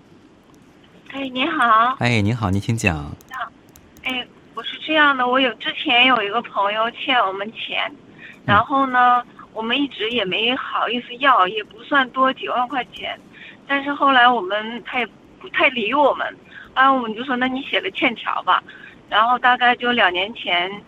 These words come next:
Speaker 1: 写了个欠条，说大概今年十月份还。但前一段时间我联系他，他又说，“哎呦，钱不好赚啊，没有钱还啊。”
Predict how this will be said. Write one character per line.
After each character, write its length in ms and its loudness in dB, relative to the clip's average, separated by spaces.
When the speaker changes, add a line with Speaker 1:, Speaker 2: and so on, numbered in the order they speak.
Speaker 1:
写 140 -6
了 120 -4
个 100 -10
欠 240 -4
条， 280 -4
说 360 -2
大 140 2
概 140 0
今 220 -8
年 280 0
十 160 -8
月 120 -8
份 220 0
还。 260 -6
但 180 0
前 200 0
一 40 0
段 180 2
时 60 -10
间 120 -2
我 120 2
联 240 -4
系 100 -14
他， 220 0
他 200 -2
又 80 -2
说 300 -8
，“哎 120 2
呦， 80 2
钱 260 -2
不 80 2
好 180 2
赚 240 4
啊， 260 6
没 120 -6
有 100 -4
钱 180 -8
还 100 -4
啊。” 240 -2